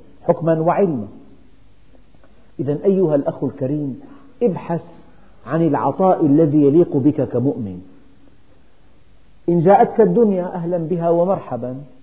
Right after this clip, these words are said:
لكن وفق منهج الله. سيدنا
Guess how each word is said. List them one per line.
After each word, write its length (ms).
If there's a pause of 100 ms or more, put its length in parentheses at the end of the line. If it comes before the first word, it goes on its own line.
(180)
لكن 360
وفق 240
منهج 360
الله. 380 (1160)
سيدنا 560